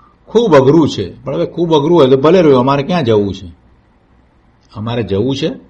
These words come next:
અમારે તો જવું નથી, અઘરું હોય તો ભલે રહ્યું, એથી અમને કંઈ ફાયદો નથી.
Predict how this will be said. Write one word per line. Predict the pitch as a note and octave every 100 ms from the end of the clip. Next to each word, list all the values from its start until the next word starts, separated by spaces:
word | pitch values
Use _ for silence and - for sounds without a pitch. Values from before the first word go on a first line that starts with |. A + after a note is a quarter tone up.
| _
અમારે | A2+ A#2+ C#3
તો | C#3+
જવું | D#3 F3+ E3+
નથી, | C3 A2 C#3
અઘરું | D#3 D#3
હોય | G#2+
તો | C3
ભલે | D#3+ F#3+
રહ્યું, | C#3 G2 F#2 - _ _ _ _ _ -
એથી | - D3+
અમને | C#3 C#3+
કંઈ | C3 C3
ફાયદો | A2+ G2+ A#2+
નથી. | C3+ - F#2+